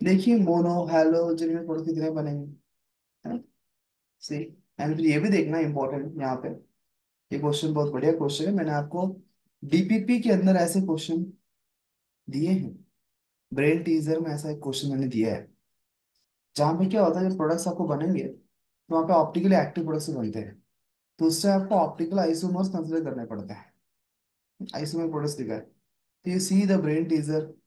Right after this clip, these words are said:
डीपी नंबर फ़ोर, आपको इसका idea मिलेगा।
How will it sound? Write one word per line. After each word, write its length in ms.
डीपी 240
नंबर 260
फ़ोर, 360
आपको 240
इसका 180
idea 200
मिलेगा। 320